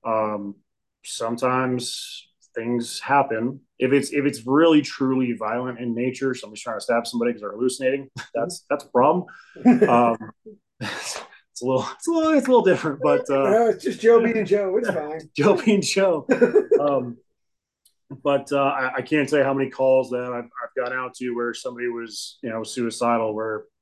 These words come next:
Speaker 1: whether they're getting ready to jump or had a gun or getting ready to hang themselves, whatever. And we've called these folks, and they've been able to come out and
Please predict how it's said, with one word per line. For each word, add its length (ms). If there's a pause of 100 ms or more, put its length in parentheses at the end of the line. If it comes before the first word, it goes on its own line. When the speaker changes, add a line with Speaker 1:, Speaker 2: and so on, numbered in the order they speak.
(960)
Speaker 1:
whether 220
they're 100
getting 160
ready 180
to 60
jump 460
or 260
had 80
a 60
gun 440
or 220 (160)
getting 140
ready 180
to 80
hang 140
themselves, 420
whatever. 480 (580)
And 100
we've 140
called 280
these 160
folks, 360
and 80
they've 100
been 100
able 100
to 80
come 160
out 300 (100)
and 300